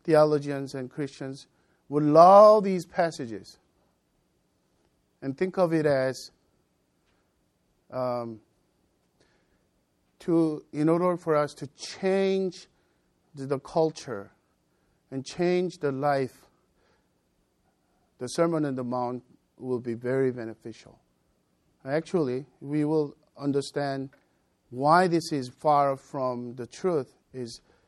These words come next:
because the, when you think about audience, Jesus was teaching to his disciples rather than evangelistic message to the irreligious, secular people.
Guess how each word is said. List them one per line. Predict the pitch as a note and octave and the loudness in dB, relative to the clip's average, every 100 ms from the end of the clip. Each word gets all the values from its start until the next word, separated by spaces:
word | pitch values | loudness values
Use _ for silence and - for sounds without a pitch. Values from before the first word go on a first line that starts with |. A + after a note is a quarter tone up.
| _ | _
because | C3 C3 E3+ F3 | -14 -6 -2 -2
the, | D3 C#3 - | -4 -8 -8
when | B2+ C#3 | -8 -4
you | D#3 | -4
think | D#3+ A#3 | -4 -6
about | G#3+ E3 C#3+ - | -2 -2 -4 -6
audience, | C3 D3 D#3+ C#3+ A2+ - C3 | -2 0 0 -2 -6 -10 -12
Jesus | E3 F3+ F3 D#3+ | -8 -8 -8 -10
was | D3+ C3+ - - _ _ _ | -8 -8 -8 -18 _ _ _
teaching | - - A#3+ - A#3 A3+ A#3 - _ _ _ _ _ _ | -14 -6 -6 -4 -8 -6 -10 -14 _ _ _ _ _ _
to | E3+ | -6
his | C#3+ - F#3 D#3+ - - _ _ | -6 -4 -2 -2 -6 -16 _ _
disciples | - A2+ - D3 E3+ D3+ A2+ A#2 - _ _ _ _ _ _ | -18 -14 -4 -2 -2 -6 -14 -16 -20 _ _ _ _ _ _
rather | - C3 C3+ | -8 -4 -2
than | C3+ B2+ A#2+ _ _ _ _ _ - | -2 -6 -10 _ _ _ _ _ -10
evangelistic | C3+ D3 D3+ D3 C#3 C3+ C#3 | -6 -4 -2 -2 -4 -6 -10
message | C3+ C3 B2 B2 B2 | -8 -10 -10 -14 -16
to | - B2 | -16 -10
the | B2 - | -10 -6
irreligious, | C3+ C3 B2 B2 B2 A#2+ - | -6 -4 -4 -6 -10 -12 -10
secular | D3 C#3 - B2 A2+ G#2+ _ _ _ _ _ _ | -10 -10 -10 -10 -10 -12 _ _ _ _ _ _
people. | _ B2 - G#2+ | _ -16 -16 -20